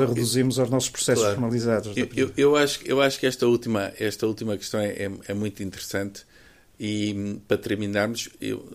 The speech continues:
Speaker 1: recordo-me que aqui há uns anos, eh, não há muitos, eh, eu pensava que o no-, o, o nome da nossa faculdade é Faculdade de Ciências da Nutrição e Alimentação.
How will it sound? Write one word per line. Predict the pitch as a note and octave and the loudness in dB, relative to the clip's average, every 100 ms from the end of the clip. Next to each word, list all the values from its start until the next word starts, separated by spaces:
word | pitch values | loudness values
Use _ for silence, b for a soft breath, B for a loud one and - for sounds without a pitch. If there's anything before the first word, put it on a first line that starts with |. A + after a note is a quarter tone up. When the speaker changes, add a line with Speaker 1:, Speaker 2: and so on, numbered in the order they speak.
| - | -12
Speaker 1:
recordo-me | - - A2+ A2 A2 | -12 0 0 0 -4
que | - | -6
aqui | G#2 - | -8 -4
há | G#2+ | -2
uns | G2+ G2+ | -2 -2
anos, | G2+ A2 - b b b b b - | -4 -4 -10 b b b b b -8
eh, | G2+ G2 F#2+ F#2 F2+ F2 - | -2 0 0 -2 -4 -6 -6
não | C3 D3+ | -4 -2
há | A#2+ | 0
muitos, | A2 A#2 - - | 0 -2 -10 -6
eh, | G#2 G2+ G2 G#2 | -2 0 -2 -2
eu | A2 | -2
pensava | - G#2+ A2+ G#2+ | -2 0 0 -2
que | G#2 A2 | -2 0
o | G2+ - G2+ | 0 -2 -4
no-, | G#2 - G2+ - G2+ - A2 | -4 -4 -8 -8 -8 -8 -4
o, | |
o | |
nome | A2 B2+ B2 | 0 0 0
da | |
nossa | A2 A2 G#2+ | -2 -2 -6
faculdade | - G2 G2+ G2 G#2+ G#2 | -6 -8 -4 -2 -2 -2
é | F#2 | -4
Faculdade | - A#2+ A2+ A2 A#2+ A#2 | -4 -4 -4 -2 -2 -2
de | |
Ciências | - A#2 G2+ - F#2 | -8 -6 -6 -6 -4
da | F#2+ | -4
Nutrição | G#2 - F#2+ - G#2 G2+ | -4 -6 -8 -6 -6 -6
e | |
Alimentação. | F#2 F#2 F2 F2+ B2 - | -6 -6 -6 -10 -16 -18